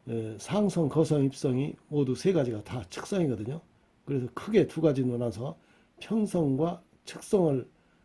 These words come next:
에, 두 가지로 분류를 해서, 에, 그것을 일정한 규율에 맞춰서 이렇게 그, 에, 규칙적으로 변화를 줘서 이렇게 만들어 놓은 평측보가 있어요. 그 평측보에 맞게 시를 지어야 돼요.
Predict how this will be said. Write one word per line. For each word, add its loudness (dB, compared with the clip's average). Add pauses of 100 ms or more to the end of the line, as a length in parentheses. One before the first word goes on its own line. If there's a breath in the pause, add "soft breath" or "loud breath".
(160)
에, -10 (440)
두 -2
가지로 6
분류를 4
해서, -2 (680 soft breath)
에, -8
그것을 4 (480)
일정한 2 (100)
규율에 6
맞춰서 -2 (640)
이렇게 -4
그, -8 (600)
에, -12
규칙적으로 0
변화를 2
줘서 -4 (560 soft breath)
이렇게 -6
만들어 0
놓은 -4
평측보가 -6
있어요. -14 (680 soft breath)
그 -2
평측보에 0
맞게 0
시를 -2
지어야 -6
돼요. -14